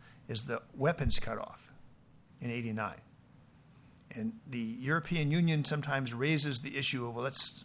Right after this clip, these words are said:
why can't we sell weapons now? Human rights has made some progress. Let us sell some weapons to China."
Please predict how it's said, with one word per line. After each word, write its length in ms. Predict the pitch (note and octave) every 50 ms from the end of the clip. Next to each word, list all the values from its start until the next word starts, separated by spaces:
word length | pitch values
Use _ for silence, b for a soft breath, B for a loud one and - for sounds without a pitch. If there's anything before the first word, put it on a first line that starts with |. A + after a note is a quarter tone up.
| - -
why 280 | C3 B2+ C3+ C#3 D3+
can't 200 | D3+ - C#3+ C3
we 140 | C3 C#3 C#3
sell 180 | - - C3+ A#2
weapons 420 | A#2+ C3 C#3 - B2+ A2 F#2+ -
now? 140 | - D2 - -
Human 240 | C3 B2+ A2+ G#2+ G#2+
rights 300 | A2+ A2+ A2+ G#2+ - -
has 220 | A2+ G#2+ G2+ - - B B B B B B B B -
made 260 | - G#2 G#2+ G#2+ G#2
some 120 | - G2+ G2
progress. 460 | - - D3+ D3+ C#3 D3 D3 C#3+ - - - - B B B B B B B B B B B B -
Let 180 | B2+ C#3+ D3
us 180 | D3 C#3 - -
sell 200 | - C#3+ C3 B2
some 440 | - - C3+ A2+ A2 G#2 A2 A#2 - -
weapons 400 | C#3 B2+ B2 - B2+ A2 F#2+ -
to 80 | G#2+
China." 320 | G#2 - B2+ A#2+ G#2+ -